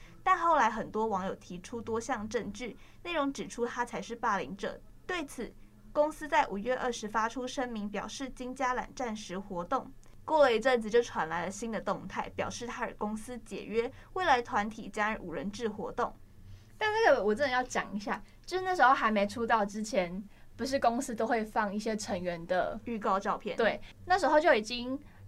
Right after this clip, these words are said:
Speaker 2: 大家有看到金嘉兰要出道，大家那时候一听到她要出道，一直爆出霸凌的争议。这件事情从出道之前到她出道之后就一直存在着这样。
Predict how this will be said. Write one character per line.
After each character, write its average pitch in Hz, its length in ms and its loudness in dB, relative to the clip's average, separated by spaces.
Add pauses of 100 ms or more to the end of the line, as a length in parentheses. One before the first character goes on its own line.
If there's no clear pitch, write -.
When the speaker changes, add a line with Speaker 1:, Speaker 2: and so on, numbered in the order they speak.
Speaker 2:
大 269 140 4
家 262 160 4
有 202 120 4
看 233 180 -4
到 226 100 4
金 220 220 0
嘉 208 160 2
兰 170 140 0
要 175 120 0
出 196 240 -4
道， 190 300 0
大 302 140 10
家 311 60 8
那 330 140 4
时 247 120 -4
候 269 200 2 (340)
一 339 60 -6
听 311 140 2
到 302 80 6
她 320 80 2
要 262 140 6
出 254 160 -8
道， 233 200 2 (140)
一 359 100 4
直 269 80 0
爆 254 260 8
出 226 320 -4
霸 233 240 4
凌 170 200 -6
的 170 280 -4
争 202 340 0
议。 226 240 -6 (280)
这 392 120 -2
件 381 120 4
事 381 140 0
情 240 160 0
从 220 160 -2
出 262 180 -4
道 247 160 6
之 233 160 -4
前 233 160 -4
到 202 120 2
她 214 120 2
出 220 200 -4
道 208 120 2
之 208 140 -4
后 214 80 -2
就 220 180 -4
一 277 80 -2
直 202 140 -4
存 - 260 -8
在 175 220 -2
着 185 320 -8
这 180 140 -6
样。 - 100 -4